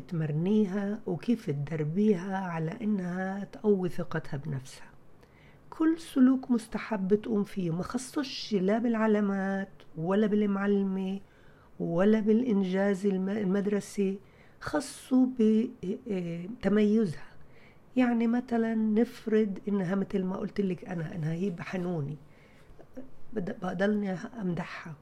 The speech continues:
وأقول لها إن أنا لاحظت، أنا انتبهت إنك أنت إنسانة حنونة، أنت بتشعري بالآخرين، أنت رايقة. بعدين شفت إنه عندها موهبة،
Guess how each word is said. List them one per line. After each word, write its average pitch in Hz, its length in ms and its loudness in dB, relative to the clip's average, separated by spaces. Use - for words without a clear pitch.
وأقول 185 720 -4
لها 160 160 -4
إن 165 100 -4
أنا 180 240 -4
لاحظت، 175 800 -6
أنا 180 100 0
انتبهت 170 720 -4
إنك 160 240 -4
أنت 185 220 -6
إنسانة 185 480 -4
حنونة، 170 640 -4
أنت 170 220 0
بتشعري 180 500 -2
بالآخرين، 165 920 -4
أنت 196 240 0
رايقة. 196 480 -2
بعدين 196 500 0
شفت - 400 -4
إنه 220 180 2
عندها 202 260 0
موهبة، 175 560 -4